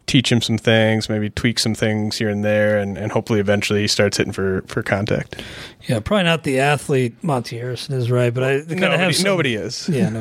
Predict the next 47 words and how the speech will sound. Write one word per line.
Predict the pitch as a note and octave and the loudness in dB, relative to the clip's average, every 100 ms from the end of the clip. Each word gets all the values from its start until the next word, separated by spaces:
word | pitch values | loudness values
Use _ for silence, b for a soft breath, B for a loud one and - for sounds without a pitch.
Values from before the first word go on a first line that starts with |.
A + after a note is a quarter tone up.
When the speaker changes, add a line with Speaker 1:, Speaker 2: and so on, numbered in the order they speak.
| D#3 | 2
Speaker 2:
nobody | C#3+ G2 | 2 0
Speaker 1:
is? | A2 | -6
Speaker 2:
is. | |
I | C#3+ C#3 | -4 0
mean, | C#3+ C3 A#2+ B B B B | 0 -2 -6 B B B B
I | G3 | 0
just, | G3 F#3+ | 2 2
just | F3 E3+ | 2 0
kinda | G3 D#3 | 0 2
see | - | 2
some | D3+ C#3 | 2 0
parallels | C#3 D3 C#3+ B2+ | 2 2 4 0
because | - B2+ A#2+ | 0 -2 0
when | B2+ B2 C#3 | 0 0 -2
I | |
saw | B2+ F3+ | 0 0
the | C#3+ | 0
re-signs | C3+ C#3 C#3+ A#2 | 0 0 0 0
videos, | B2+ D3+ B2+ A2 | 0 2 2 0
I | A#2 | -2
was | G#2+ | -2
like, | G#2+ G2 _ _ _ _ _ _ | -4 -8 _ _ _ _ _ _
"Whoa." | - C#3+ F#3 - - - | -4 2 2 0 -12 -4
Speaker 1:
Yeah. | G#2 - - | -2 -2 -4
Speaker 2:
They | D#3 | 0
got | A2 | 2
this | C3+ - | 4 2
guy, | B2 | 2
and | A#2 | 2
that | |
was | C3 B2+ | 2 0
kinda | C#3+ | -2
the | A2 | -2
case | - A#2+ - | 0 0 0
with | - | -4
Harrison. | C#3 B2+ A2+ A#2 G#2 B B B B B - | 0 2 2 -2 -4 B B B B B 0
There | C3+ | 4
are | B2 | 6
some | A#2 - A2 A#2 - - - | 6 2 0 -4 -14 -20 -18
glaring | - G#3+ G3 F3 D#3 | -4 0 2 2 2
issues | D3 - C#3 | 0 -2 -2
there | C3+ B2+ | 0 0
in | A#2+ | 0
that | A#2 | -2
swing, | - C3 A#2+ A#2 | -4 -4 -4 -4
some | C3 | -6
holes. | A2+ B2+ A#2+ A#2 | -6 -2 -2 -2